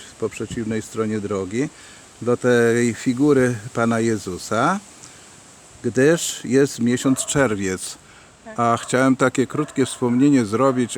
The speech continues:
Speaker 1: o, e, pani Zofii Cięciwa, która we wspomnieniach zostawiła właśnie takie, e, świadectwo, że jako dziewczynka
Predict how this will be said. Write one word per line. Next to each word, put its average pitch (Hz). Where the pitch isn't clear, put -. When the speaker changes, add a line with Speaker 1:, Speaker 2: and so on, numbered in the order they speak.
Speaker 1:
o, 113
e, 107
pani 120
Zofii 117
Cięciwa, 110
która 110
we 123
wspomnieniach 135
zostawiła 117
właśnie 110
takie, 107
e, 107
świadectwo, 98
że 117
jako 117
dziewczynka 117